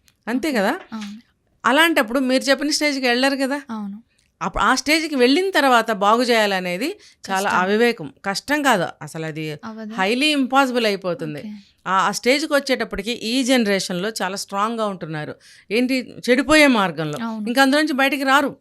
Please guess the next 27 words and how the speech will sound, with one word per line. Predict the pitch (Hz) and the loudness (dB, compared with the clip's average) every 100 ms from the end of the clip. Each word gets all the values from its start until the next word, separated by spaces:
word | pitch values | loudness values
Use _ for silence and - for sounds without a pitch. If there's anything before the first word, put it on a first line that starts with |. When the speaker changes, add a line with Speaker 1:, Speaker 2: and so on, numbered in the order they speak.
| - | -4
Speaker 1:
రాలేకపోతున్నారు. | 214 262 294 294 285 262 180 151 226 | -2 0 0 -2 -4 -4 -4 -4 -6
Speaker 2:
అవును. | 220 208 226 214 | -10 -14 -8 0
Speaker 1:
ఎన్ని | 247 294 | 2 4
మార్గాలు, | 269 247 254 262 269 247 233 220 208 | 4 2 2 4 6 6 4 4 0
మ్, | 196 180 196 185 180 | -2 -8 -6 -4 0
వాళ్ళు | 185 180 175 170 | 0 0 -2 -2
వెతుక్కుని | 170 190 233 214 202 190 | -2 -4 -4 -4 -4 -2
బాగు | 185 202 | -2 -2
చేయాలని | 202 196 190 180 | -2 -4 -4 -6
తీసుకెళ్ళినా | 208 196 175 165 262 - - - | -8 -8 -8 -6 -8 -10 -20 -6
మళ్ళీ | 208 247 | -2 -2
తిరిగి | 277 269 269 | 0 -2 0
వాళ్ళు | 247 196 | -2 -2
అందులోనే | 196 208 214 | -2 -2 -2
పడుతున్నారు. | 220 165 - 143 139 139 | -4 -8 -8 -12 -12 -10
కాబట్టి | 170 170 180 226 | -8 -6 -4 -4
Speaker 2:
అవును. | 349 - - _ 202 | -6 -10 -20 _ -6
Speaker 1:
ఈ | 240 294 | -2 -2
స్టేజ్ | - 233 202 | 2 2 2
నుంచి | 180 180 226 | -2 -6 -6
ఈ | - 233 | -6 -6
స్టేజ్ | 254 240 202 | -4 -2 -4
వరకు | 190 180 233 | -4 -8 -4
వాళ్ళకి | 196 175 | -4 -4
మంచి | 180 185 - | -6 -8 -8
మంచి | 196 196 | -8 -6
అలవాట్లు, | 175 175 175 170 214 | -4 -4 -6 -6 -8